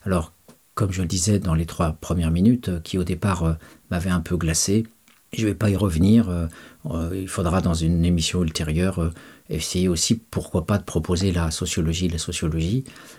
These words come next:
et de dire qu'effectivement, il y a des droits d'entrée, comme toujours en ethnographie, euh, il faut montrer patte blanche et si on commence à balancer La violence des riches comme premier bouquin, eh bien les portes vont se fermer. Donc, euh, le premier, euh, le premier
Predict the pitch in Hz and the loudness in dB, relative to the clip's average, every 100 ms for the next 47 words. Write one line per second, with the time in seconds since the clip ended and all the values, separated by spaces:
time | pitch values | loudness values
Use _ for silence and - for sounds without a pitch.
0 | - 78 78 80 101 - 87 78 78 - | -8 -6 -4 0 0 0 -4 -4 -4 0
1 | 95 110 113 - - 85 78 90 95 85 | 2 2 0 -10 -4 -2 0 0 0 2
2 | 196 95 - 85 101 - - 87 78 95 | 2 0 0 -2 -4 -8 -6 -4 -2 -2
3 | 98 95 82 80 87 78 78 - 107 123 | 0 2 2 0 -2 -2 -4 -2 0 0
4 | 78 78 - - - 82 107 92 90 101 | -2 -4 -14 -16 -10 -2 2 2 2 -2
5 | - 78 87 90 120 - 78 - 87 - | 0 0 4 4 4 2 0 2 0 2
6 | 90 92 - 78 90 82 85 92 82 78 | 2 2 2 0 2 2 2 2 4 4
7 | 85 90 85 95 92 92 - 80 80 92 | 4 2 0 0 0 0 0 -2 0 0
8 | 90 85 82 104 127 131 - - - 80 | 0 0 0 4 4 2 -14 -20 -8 -2
9 | 85 92 80 101 92 90 85 - 82 76 | 2 2 2 0 -2 -2 -2 0 2 0
10 | - _ - 85 82 87 80 78 - 95 | -2 _ -6 -6 -2 -2 -2 -4 -6 -4
11 | 80 95 95 90 85 80 78 - - _ | -2 0 2 4 4 2 -2 -10 -20 _
12 | - - - 98 98 87 | -12 -10 -2 0 2 2